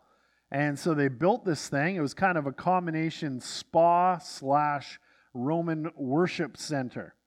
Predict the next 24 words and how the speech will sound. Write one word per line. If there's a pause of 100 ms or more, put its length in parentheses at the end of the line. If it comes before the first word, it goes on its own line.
(560)
And
as
English
archaeologists
have
uncovered
all
this
stuff
all
around
the
hot
springs, (920)
they
have
found
a
ton
of (320)
clay
tablets
called (100)
curse